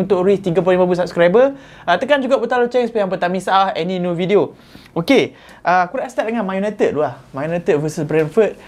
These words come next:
Aku rasa lately Man United banyak drop point lah, betul tak? Ah, sebelum ni draw dengan Aston Villa ke? Kalah dengan Wolves.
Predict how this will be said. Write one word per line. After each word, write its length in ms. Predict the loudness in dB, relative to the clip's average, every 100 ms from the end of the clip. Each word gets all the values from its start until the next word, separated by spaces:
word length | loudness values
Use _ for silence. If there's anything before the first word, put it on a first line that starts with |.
| -18 -2
Aku 200 | 0 0
rasa 220 | 2 0
lately 400 | 2 2 2 -2
Man 160 | -2
United 180 | -4 -2
banyak 260 | 0 0 0
drop 200 | -2 0
point 180 | -2 -2
lah, 160 | -6
betul 220 | -8 -4
tak? 80 | -4 -4 -20 -20 -20
Ah, 460 | -2 2 4 4 2
sebelum 320 | -2 0 2
ni 320 | 4 2 0 -2 -16 -12
draw 280 | 0 2 2
dengan 80 | 0
Aston 220 | -4 0
Villa 260 | 2 2 2
ke? 200 | 0 -4 -6 -6
Kalah 260 | -2 0 0
dengan 160 | 0 2
Wolves. 380 | 4 4 2